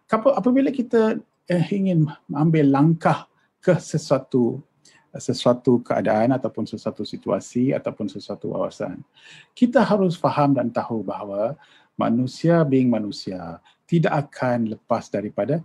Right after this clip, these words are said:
zone comfort dia. Tiap-tiap orang, selepas kita hidup di dalam berapa tahun dan banyak tahun-tahun,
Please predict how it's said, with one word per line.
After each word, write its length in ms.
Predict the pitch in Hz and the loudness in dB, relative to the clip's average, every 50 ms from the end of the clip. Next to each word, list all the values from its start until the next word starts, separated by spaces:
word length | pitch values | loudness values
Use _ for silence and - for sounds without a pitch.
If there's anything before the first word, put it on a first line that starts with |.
| - _ | -8 _
zone 320 | - 117 131 160 160 165 160 | -4 2 6 6 6 6 6
comfort 460 | - - 202 208 208 - 220 - 233 | 6 6 4 6 4 4 2 0 0
dia. 160 | 220 190 - - - _ _ _ _ _ _ _ _ - - _ _ _ | -4 -4 -6 -8 -16 _ _ _ _ _ _ _ _ -20 -20 _ _ _
Tiap-tiap 460 | - 269 285 285 - - 233 226 - | 2 2 2 2 2 0 0 2 2
orang, 240 | 190 170 147 131 123 | 2 2 4 2 0
selepas 400 | - - 139 139 - 196 190 185 | 0 -2 -4 0 2 2 2 2
kita 560 | - 185 165 - 180 165 160 156 156 151 151 | 0 -4 -4 0 2 2 4 4 4 4 4
hidup 400 | 139 - 156 135 127 143 139 143 | 4 2 0 2 2 2 2 2
di 80 | 139 127 | 0 2
dalam 320 | 139 127 127 127 123 120 | 2 2 2 2 0 0
berapa 400 | 117 - - - - - - 120 | -2 -4 -2 -2 -2 0 -2 -4
tahun 560 | - - 127 123 117 120 120 117 113 113 110 | -2 0 0 0 0 0 -2 -2 -2 0 0
dan 180 | 107 113 107 107 | 0 0 0 -2
banyak 460 | 101 107 110 117 117 113 104 - _ | -2 -2 -2 0 -2 -2 -4 -6 _
tahun-tahun, 640 | - 127 - 120 117 104 98 107 104 - 117 110 101 | -6 -6 -4 -4 -6 -6 -6 -8 -8 -8 -6 -6 -4